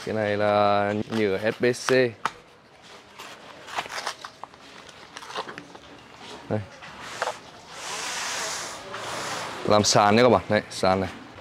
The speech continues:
Cái này là nhựa S B C, rất là đẹp này. Cái này là lát hết, ờ,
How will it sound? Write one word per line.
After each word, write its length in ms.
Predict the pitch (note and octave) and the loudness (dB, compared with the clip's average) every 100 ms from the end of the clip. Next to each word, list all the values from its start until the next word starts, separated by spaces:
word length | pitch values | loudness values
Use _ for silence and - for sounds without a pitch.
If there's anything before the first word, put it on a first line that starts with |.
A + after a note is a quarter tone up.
| - | -4
Cái 100 | G2+ | 2
này 180 | A2+ G2+ | 4 4
là 120 | G2 | 2
nhựa 400 | G2+ G2 F2+ E2+ - F2+ | 2 2 2 -2 -6 -4
S 220 | A2+ - | -4 2
B 40 | |
C, 260 | A2+ A2+ - B2+ A#2 - - - - - - - | 0 0 2 4 4 0 -20 -20 -20 -20 -20 -4
rất 100 | C3 | 4
là 80 | C3+ | 6
đẹp 180 | G#2+ F#2+ - - | 6 4 0 -8
này. 140 | G2+ - - - - - - - - - _ _ | -8 -10 -20 -20 -20 -20 -20 -20 -20 -20 _ _
Cái 80 | - | -2
này 180 | B2 A2 | 2 4
là 380 | A2 G#2+ G#2+ G#2 | 6 6 4 2
lát 340 | G#2 G#2 C3 | 2 2 2
hết, 200 | A2+ C#3 - | 2 0 0
ờ, 560 | A2 A2 A2 G#2+ G#2 | -2 2 4 4 4